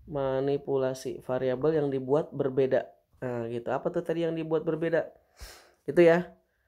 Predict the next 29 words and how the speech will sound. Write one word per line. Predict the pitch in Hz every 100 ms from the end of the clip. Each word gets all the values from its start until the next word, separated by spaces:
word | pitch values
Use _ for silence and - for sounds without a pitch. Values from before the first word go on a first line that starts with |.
| _ - _ -
eh, | 139 135 135 135 131 131
cahaya. | 135 131 135 135 - - - - _ _ _ _ -
Nah, | 127
ini | 135 143
yang | 139
kita | 135 131
buat | 127 -
berbeda. | 123 127 127 -
Nah, | 143
ini | 147 175
hanya | 165 151 156 139
variabel | 151 151 151 151 151
manipulasi | 151 156 151 156 151 156 151
ini | 170
saya | 165 139
ingatkan | 143 139 156 147
ya. | 147 160 _ _ _ _ _ _ _
Jangan | 143 139 139 160 175
sampai | 147 139 160
variabel | 160 139 139 139 139
manipulasi | 135 135 131 139 135 156
itu | 170
lebih | 139 139 143
dari | 139 135
satu. | 131 127 131
Makanya | 123 139 160
tadi | 165
saya | 160
sarankan | 147 127 120 120 151